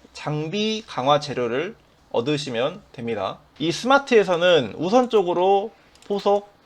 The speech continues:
강화 재료를 먼저 받으세요. 그리고 나서 남는 포인트로 세공 포인트를 구매를 하시면 됩니다. 별의 축복은 당연히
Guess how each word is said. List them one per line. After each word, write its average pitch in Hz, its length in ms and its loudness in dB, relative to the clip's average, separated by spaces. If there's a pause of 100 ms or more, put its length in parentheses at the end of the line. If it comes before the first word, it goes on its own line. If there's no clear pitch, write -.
(120)
강화 151 300 4
재료를 151 460 0
먼저 143 500 2
받으세요. 127 460 -6 (380)
그리고 220 420 2
나서 185 540 4 (180)
남는 190 640 2
포인트로 226 720 -4 (640)
세공 226 380 -4
포인트를 160 680 -6 (100)
구매를 139 380 -2
하시면 147 580 -2
됩니다. - 460 -8 (460)
별의 185 200 2
축복은 196 640 -2 (180)
당연히 160 540 -2